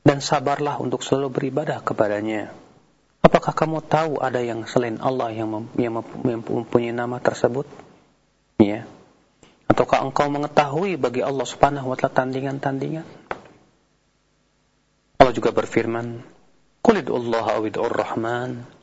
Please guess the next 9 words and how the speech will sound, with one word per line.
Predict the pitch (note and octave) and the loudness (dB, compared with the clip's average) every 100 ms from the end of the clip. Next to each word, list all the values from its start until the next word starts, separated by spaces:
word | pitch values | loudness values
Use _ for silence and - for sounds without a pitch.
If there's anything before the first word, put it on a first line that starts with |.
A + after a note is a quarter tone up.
| _ _ _ _ _ F#3 | _ _ _ _ _ 6
ayyamma | F3+ E3+ E3 D#3 | 6 2 0 0
tad'u | - D#3 C#3+ C#3 | 0 0 0 0
falahul | - D3 C#3 C#3 | 2 2 0 -4
asmaul | D3 - C#3+ A2 G2+ | -6 0 0 2 -2
husna." | - - - F#2+ F#2 - - - - - _ _ _ _ _ _ _ _ - | -2 -2 0 -2 -4 -12 -14 -12 -12 -18 _ _ _ _ _ _ _ _ 0
katakan, | C3 G#2+ - A2 C#3+ G#3+ - - - | 2 2 0 -2 -2 -8 -14 -6 6
"Berdoalah | D3 E3+ C3 - - | 6 6 2 0 0
kepada | - G#2 G2+ G#2 | 2 2 0 0
Allah | G#2 A2 - | -2 -4 -6